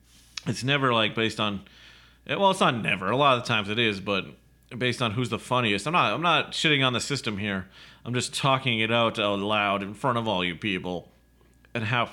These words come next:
being funny works. But funny is such an interesting thing 'cause there's a whole, a range of funny, right? You can get, like, uh, Jeff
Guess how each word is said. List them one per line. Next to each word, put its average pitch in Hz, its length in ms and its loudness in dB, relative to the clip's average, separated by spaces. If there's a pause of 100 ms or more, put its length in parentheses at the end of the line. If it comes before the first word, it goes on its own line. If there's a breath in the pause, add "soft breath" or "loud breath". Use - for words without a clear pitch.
being 110 220 -2
funny 123 400 -2
works. 98 300 -4
But 120 120 -4
funny 185 260 2
is 147 100 0
such 143 220 -2
an 127 60 -2
interesting 117 440 -6
thing 117 260 -2
'cause 107 160 -4
there's 101 160 -6
a 113 80 0
whole, 139 400 0 (680 loud breath)
a 131 120 2
range 156 580 4
of 127 100 -2
funny, 120 480 -2
right? 139 400 0
You 117 160 -6
can 113 120 -4
get, 117 220 0
like, 104 300 0
uh, 95 360 0 (260)
Jeff 113 360 -2